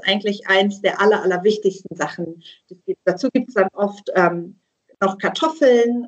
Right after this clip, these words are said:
ähm, also Sa-, Salzkartoffeln, Schöttbullar, Prinzkorf, das sind so ganz kleine Würstchen. Ähm, äh, oder was, was auch noch, ähm, gibt, ist Jan-, Janssons Frestelse.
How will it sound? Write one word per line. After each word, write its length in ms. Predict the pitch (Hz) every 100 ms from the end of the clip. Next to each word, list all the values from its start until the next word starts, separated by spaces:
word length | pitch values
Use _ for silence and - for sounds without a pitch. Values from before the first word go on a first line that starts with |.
| -
ähm, 220 | 208 202
also 180 | 185 175
Sa-, 240 | - 185 -
Salzkartoffeln, 800 | 208 302 - 240 - 240 - 214
Schöttbullar, 920 | - - 277 277 226 220 214 208 214 -
Prinzkorf, 840 | - 247 359 370 - 247 254 277 -
das 160 | 214 202
sind 100 | 214
so 120 | 202
ganz 260 | - 285 -
kleine 380 | 220 208 220 214
Würstchen. 680 | 202 359 - - 285 277 - - - - _ -
Ähm, 580 | 220 208 214 214 220 214 _ _ _ _ _ _
äh, 420 | - 214 208 202 208 -
oder 480 | 233 240 214 220 214 _
was, 360 | 202 202 202 -
was 220 | 208 196
auch 180 | - 247
noch, 180 | 247 247 226
ähm, 420 | 214 214 214 - _ _ _ -
gibt, 300 | 240 240 -
ist 120 | 214
Jan-, 420 | 208 202 240 240
Janssons 460 | 214 214 214 202 202
Frestelse. 600 | - 214 - 269 269 330